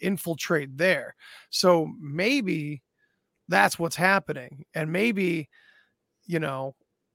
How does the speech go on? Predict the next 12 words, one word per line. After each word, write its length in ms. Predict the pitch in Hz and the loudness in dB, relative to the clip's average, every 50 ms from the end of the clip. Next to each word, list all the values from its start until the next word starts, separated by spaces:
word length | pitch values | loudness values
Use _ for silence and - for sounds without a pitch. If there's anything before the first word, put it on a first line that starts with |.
| _ _ _ _ _ _ _ _ _ _ _ | _ _ _ _ _ _ _ _ _ _ _
yeah, 220 | - 180 190 180 170 | -2 0 2 2 2
I 40 | 180 | 2
don't 100 | 190 190 | 0 -2
know. 160 | 180 - - - - - - - - | -2 -6 -8 -10 -10 -10 -8 -6 -4
<laughs> 320 | - 180 - - - - - | -4 -4 -4 -6 -8 -4 -2
That's 180 | 233 - - - | 0 2 2 2
just 160 | 208 - - | 2 2 0
a 40 | 180 | -2
dead 220 | 147 190 185 175 | -2 0 0 0
end 180 | 175 165 165 139 | 0 -2 -4 -2
thought, 380 | - 196 190 185 160 147 - 156 | 0 2 2 2 2 0 -4 -8
but 220 | 147 143 143 147 | -8 -8 -8 -10